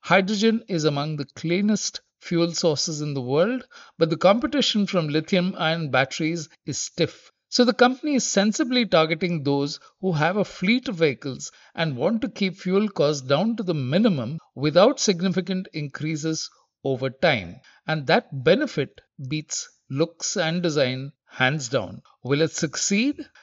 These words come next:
Let's check back in a few years. Thank you for listening or reading The Branded and Gilded Life. It's my experiment with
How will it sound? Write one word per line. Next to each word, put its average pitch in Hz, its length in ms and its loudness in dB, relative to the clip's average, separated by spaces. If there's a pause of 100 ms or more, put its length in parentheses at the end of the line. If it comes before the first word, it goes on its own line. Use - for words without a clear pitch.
(120)
Let's 269 300 0
check 139 280 0
back 107 380 -4
in 123 60 -4
a 120 80 -6
few 143 240 -4
years. 98 500 -8 (1200)
Thank 214 280 4
you 269 100 6
for 190 640 6 (340)
listening 156 580 -2 (300)
or 156 200 4
reading 143 520 -2 (140)
The 127 500 -4 (220)
Branded 147 640 0 (100)
and 135 180 -4
Gilded 131 340 -2
Life. 127 440 -4 (220)
It's - 460 -6 (320)
my 135 440 0 (220)
experiment 175 800 0 (180)
with 135 440 -2